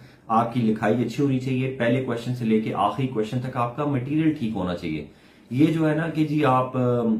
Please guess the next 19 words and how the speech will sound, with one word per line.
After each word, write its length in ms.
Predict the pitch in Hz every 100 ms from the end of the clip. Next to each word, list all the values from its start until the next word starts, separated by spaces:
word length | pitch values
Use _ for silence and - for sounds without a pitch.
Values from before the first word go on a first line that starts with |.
| -
अ, 400 | 104 101 98 92
शुरू 340 | 98 123 131 147
में 80 | 135
अच्छा 220 | - 143
लिखें, 260 | 139 131
end 240 | 127 120 131
में 160 | 127
कीड़े 200 | 120 120
मारना 340 | 131 107 110 123
शुरू 160 | 127
कर 140 | 123 113
देंगे, 240 | 123 123
बहुत 280 | 110 113 135
बु-, 340 | 107 92 92
अ, 100 | 98
बुरा 240 | 95 98 104
impression 380 | 92 87 98 90
पड़ता 240 | 82 85
है। 120 | 87